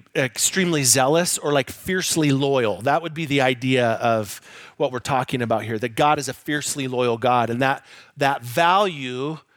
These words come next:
puts a boundary on who we interact with and how, okay?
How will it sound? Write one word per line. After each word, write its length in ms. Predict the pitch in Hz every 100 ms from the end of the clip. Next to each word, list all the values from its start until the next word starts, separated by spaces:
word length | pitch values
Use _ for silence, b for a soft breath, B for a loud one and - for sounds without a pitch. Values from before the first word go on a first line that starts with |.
| b b b b
puts 200 | - 190
a 60 | 151
boundary 680 | 135 151 175 190 147 143 147
on 160 | 135 127
who 180 | 135
we 160 | 160 151
interact 460 | 147 139 139 147 135
with 180 | 131
and 120 | 139 123
how, 480 | 208 165 104 107 B B B B B _ -
okay? 320 | - 135 214